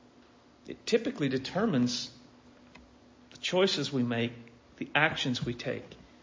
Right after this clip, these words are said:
And what we think on can have a significant impact on whether we get in a rut or we get out of a rut. So we want, we want, 'cause, I mean,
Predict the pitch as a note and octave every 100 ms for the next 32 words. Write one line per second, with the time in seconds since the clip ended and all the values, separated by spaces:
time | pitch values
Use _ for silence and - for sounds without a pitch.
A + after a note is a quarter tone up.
0 | - - - D3+ F3 F3 D3+ - A#3+ C#4
1 | C3 B2 C3 C3+ D3+ B2+ - D3 B2+ G#3
2 | A3 G#3+ G#3+ - G3 A3 - A#2+ A#2 -
3 | - - - - - - - - - -
4 | - B2+ C3+ C#3 C#3 B2+ A#2+ E3 - D3+
5 | B2 A#2+ A#2 - - C3+ C3 B2+ D3 D3+
6 | G#3 F#3 B2 A2 A2 - - - - -
7 | - - - - - E3 F#3 A#3+ G3 -
8 | - - - D3+ B3+ A#3+ G3 - - D#3+
9 | G3+ B3 G3+ -